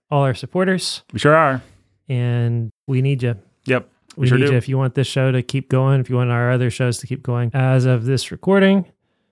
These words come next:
Speaker 1: which is the day before Thanksgiving, we have brought in about eighty-five hundred of the sixty thousand dollars that we need to bring in,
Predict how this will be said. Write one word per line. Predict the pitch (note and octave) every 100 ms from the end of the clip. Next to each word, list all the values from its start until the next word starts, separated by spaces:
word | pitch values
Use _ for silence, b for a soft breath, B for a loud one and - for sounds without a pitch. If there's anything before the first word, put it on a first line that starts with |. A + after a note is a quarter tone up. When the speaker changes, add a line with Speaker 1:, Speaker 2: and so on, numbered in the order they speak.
| _ -
Speaker 1:
which | B2+
is | B2 A2
the |
day | A#2+ E3+ E3+
before | C#3+ C#3+
Thanksgiving, | B2 A#2+ A#2 - C#3 C3 B2+ A2+
we | C3
have | B2+ A#2
brought | B2+ B2 C3
in | A#2+
about | A#2 A2+ -
eighty-five | A#2+ A#2+ A#2+ A2+
hundred | B2 A#2+ A2+ -
of | A#2+ G#2+
the | A2+
sixty | - A#2 - A2+
thousand | A2+ A2 G2+ A2
dollars | G#2+ G2+ F#2
that | A2
we | G#2+
need | A#2 A2
to | -
bring | A2 A#2 A2+
in, | A#2+ A#2